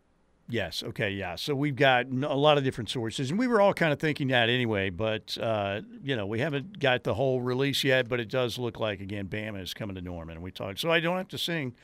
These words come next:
Sweet Home Alabama, although I would have nailed it. Probably not. Okay, uh, tonight, out at Rudy's, go see the show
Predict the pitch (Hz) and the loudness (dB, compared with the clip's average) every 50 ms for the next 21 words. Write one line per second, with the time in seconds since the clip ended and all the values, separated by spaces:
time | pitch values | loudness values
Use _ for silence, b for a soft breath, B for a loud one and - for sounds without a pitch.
0 | b b b b b b - - 139 131 120 123 123 127 127 120 123 107 123 135 | b b b b b b -6 -2 -2 0 0 0 0 0 -2 -2 0 0 0 0
1 | 131 107 80 85 101 127 135 143 139 135 131 127 127 127 139 135 135 127 131 131 | 0 0 -2 -2 0 0 4 4 4 6 6 6 6 4 2 0 0 0 2 2
2 | 127 123 101 85 76 - _ _ _ _ _ - _ - - b b b b b | 2 0 -2 -4 -8 -12 _ _ _ _ _ -20 _ -20 -20 b b b b b
3 | b b b b b b _ - 123 90 85 73 67 - - - _ _ _ _ | b b b b b b _ -10 -8 -8 -8 -8 -10 -14 -16 -18 _ _ _ _
4 | B B B B B B B B B B B - 190 - - 220 202 151 110 95 | B B B B B B B B B B B 6 8 10 12 12 12 12 10 8
5 | - _ - - 196 185 175 175 170 170 165 160 160 160 156 147 139 131 - _ | 0 _ 4 8 10 10 12 12 10 10 10 10 8 8 8 6 6 2 -2 _
6 | - - 196 202 220 233 233 226 196 165 - - - - - - - _ _ _ | 4 6 8 12 12 12 12 10 8 4 2 -2 0 0 0 -2 -4 _ _ _
7 | _ - - 170 175 185 185 175 170 185 208 208 214 214 208 196 180 160 131 107 | _ 4 8 8 8 8 6 2 2 4 6 6 8 8 8 8 8 6 6 4
8 | - - - - - - _ _ _ _ _ _ _ _ _ _ _ _ _ _ | 2 0 -2 -2 -6 -12 _ _ _ _ _ _ _ _ _ _ _ _ _ _
9 | _ _ _ _ _ _ _ _ _ _ _ _ _ _ _ _ _ _ _ _ | _ _ _ _ _ _ _ _ _ _ _ _ _ _ _ _ _ _ _ _
10 | _ _ _ - 117 123 120 - 151 160 156 156 143 131 - - 190 196 196 190 | _ _ _ -2 0 0 0 2 2 2 2 2 2 0 4 6 8 10 10 10
11 | 185 170 139 | 8 4 0